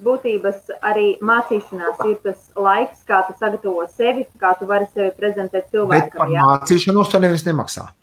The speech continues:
Speaker 1: Ā, nē, tīkla
Speaker 2: Tas ir
Speaker 1: mārketinga
Speaker 2: laiks, kurš tev jāiegulda ir apmāc-, nē, nē, ok, tā kā tu māci citus cilvēkus, jā, tas, nē, jā, tas ir darbs ar komandu, tas jau pavisam cits, tas arī, tas ir darbs ar komandu.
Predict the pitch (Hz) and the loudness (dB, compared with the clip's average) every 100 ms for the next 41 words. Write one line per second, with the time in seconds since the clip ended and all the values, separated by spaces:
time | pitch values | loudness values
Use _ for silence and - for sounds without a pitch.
0 | _ - - 415 403 392 392 392 - 202 | _ -16 -8 0 4 4 2 -2 -8 -14
1 | 185 202 214 196 - - - 208 214 - | -8 -2 -2 -2 -6 -12 -8 -6 0 2
2 | 196 190 175 190 220 202 226 202 196 214 | 4 2 2 2 2 0 4 4 6 8
3 | 202 180 202 220 214 240 269 196 185 160 | 8 8 8 8 6 4 2 0 2 0
4 | 160 202 196 190 156 190 - - 208 202 | 2 4 8 8 8 4 0 2 2 4
5 | 185 247 240 175 165 - 285 349 - 277 | 4 6 6 6 2 2 2 2 6 6
6 | 185 - 185 190 - - 202 170 170 - | 6 4 2 2 -2 0 2 4 2 0
7 | - 170 180 190 226 233 220 220 202 156 | -2 0 2 4 4 4 2 4 2 2
8 | 123 160 190 196 208 202 180 170 - 190 | -2 -2 -2 0 -4 0 -2 -2 -2 2
9 | 185 139 143 160 170 - 175 117 92 | 2 2 -2 -2 -2 0 -2 -2 -10